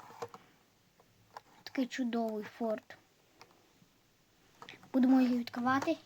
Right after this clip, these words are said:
і дивитися. Ось такий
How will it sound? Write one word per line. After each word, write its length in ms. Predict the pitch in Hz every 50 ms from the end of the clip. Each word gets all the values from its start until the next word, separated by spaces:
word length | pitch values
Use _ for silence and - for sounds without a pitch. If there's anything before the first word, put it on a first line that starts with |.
| - - -
і 80 | 285 269
дивитися. 480 | 247 247 208 208 190 - - - - - _ - - _ _ _ _ _ _ _ _ _ _ _ _ _ _ _ _ -
Ось 180 | 370 392 403
такий 360 | - - 427 - - - 494